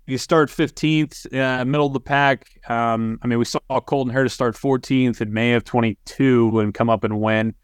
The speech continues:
uh, after he pitted super early and, and, and, uh, you know, whipped it there. Uh, but yeah, P fifteen to P one keeps the streak alive of a win, um,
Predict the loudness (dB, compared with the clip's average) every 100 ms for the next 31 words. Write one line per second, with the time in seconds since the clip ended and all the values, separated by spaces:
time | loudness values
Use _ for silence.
0 | _ _ -20 -2 0 2 2 0 2 0
1 | 0 2 2 2 0 -2 2 2 2 2
2 | 0 0 -2 -4 -4 -2 -2 0 2 2
3 | 2 0 -2 -2 -2 0 -2 -2 -6 -6
4 | -4 -2 -2 -4 -18 _ _ -4 0 2
5 | 0 0 2 2 2 0 2 -2 0 2
6 | 2 0 -4 -4 -2 0 -2 -2 -2 -2
7 | -4 -4 -4 -4 -4 -8 -6 -4 -2 0
8 | 0 0 2 2 2 0 -2 0 2 2
9 | 4 2 0 -4 -2 0 2 2 0 -6